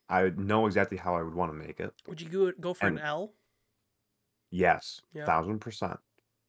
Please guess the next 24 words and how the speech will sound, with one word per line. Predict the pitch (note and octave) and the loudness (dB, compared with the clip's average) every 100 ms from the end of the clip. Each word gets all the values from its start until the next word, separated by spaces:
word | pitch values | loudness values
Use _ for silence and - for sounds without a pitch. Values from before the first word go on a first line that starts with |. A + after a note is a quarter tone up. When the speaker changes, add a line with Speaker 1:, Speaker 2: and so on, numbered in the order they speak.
| _ _ _ | _ _ _
Speaker 1:
Um, | G2+ G#2 G2+ G2 - - | 6 8 8 6 0 0
but | G2 - - | 0 0 -8
two, | - E3+ B2 G#2+ G#2+ _ _ - | 4 6 8 4 0 _ _ -4
make, | G2+ A#2 | 2 4
like, | A2 G2 | 4 2
a | |
desk | E2+ G2 G2 F#2+ - _ | 4 6 6 4 -6 _
tour. | - - A2 F#2 D2+ F2+ - - | -8 0 4 4 0 -4 -12 -18
I | - | 0
kinda | B2+ C3+ B2 D#3 | 2 4 2 0
Speaker 2:
Mm. | G3 G#3 G3 E3 D3+ C#3+ C#3 G#2+ | -6 -12 -12 -12 -14 -16 -12 -10
Speaker 1:
am | - | -4
interested | G#2+ G#2 - G#2+ G2 F2+ F#2 - _ _ | -4 -4 -2 4 4 2 -4 -14 _ _
to, | - | -2
like, | F2 E2 | 0 0
show | - G#2+ G#2 | 0 4 4
people | G#2 - F#2 F2 E2 | 2 -2 -2 0 2
what | E2+ | 2
I | E2 | 2
got | E2+ E2+ - | 4 4 2
set | - F2 F2 | -4 0 2
up | F2 E2 E2+ | 2 2 -2
and | D#2+ | -4
then | D#2 D#2+ | -6 -10